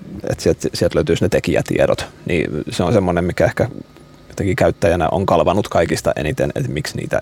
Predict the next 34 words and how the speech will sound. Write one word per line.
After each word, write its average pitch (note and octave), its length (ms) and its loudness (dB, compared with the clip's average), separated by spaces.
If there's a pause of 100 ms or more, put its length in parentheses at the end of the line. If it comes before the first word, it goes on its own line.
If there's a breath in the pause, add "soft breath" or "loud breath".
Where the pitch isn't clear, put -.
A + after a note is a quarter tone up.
ei - 220 -2
ole - 160 -4 (120)
täällä. - 280 0 (800 loud breath)
Että, - 200 -6
että - 120 -10
tavallaan D#2 380 4
kaipaan, D2 420 2 (440 loud breath)
vanhan C3 300 4
liiton B2 260 4
ihmisenä A#2 380 4
kaipaan G#2 360 2
niitä G#2+ 220 4
levyn G2+ 260 4
kansia D#2+ 400 2
takaisin, C2 460 2
niin B1+ 120 -2
mun D2 140 -2
mielestä D2 340 0
niin D#2+ 100 0
kuin D2+ 220 0
hyvin C#2+ 340 0 (360)
mun A2 260 2
unelmien F#2 600 2 (640)
tämmönen E2+ 340 2
streaming-platformi F2 1040 2
olisi F2 260 2
se, D#2 120 4
että - 200 0
kun - 200 -2
rupeaa - 320 0
kuuntelemaan D2+ 580 2
sitä, D#2 240 2
niin C#2 180 -2
siinä C#2 220 0